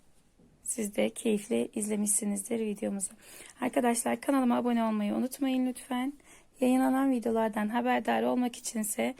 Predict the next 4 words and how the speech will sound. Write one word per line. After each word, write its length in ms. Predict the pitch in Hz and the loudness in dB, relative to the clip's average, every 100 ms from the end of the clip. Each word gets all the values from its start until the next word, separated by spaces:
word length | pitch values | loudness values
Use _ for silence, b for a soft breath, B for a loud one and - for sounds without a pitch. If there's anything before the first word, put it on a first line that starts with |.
| B B B B _ - | B B B B _ -2
bildirim 340 | 262 254 226 | 0 2 2
seslerini 560 | - 233 - 220 196 202 | 2 2 2 0 0 -2
açmayı 560 | 254 269 - 233 214 208 - | 0 0 2 2 2 0 4
unutmayın. 800 | 269 277 - 240 233 226 262 | 4 6 2 2 4 2 0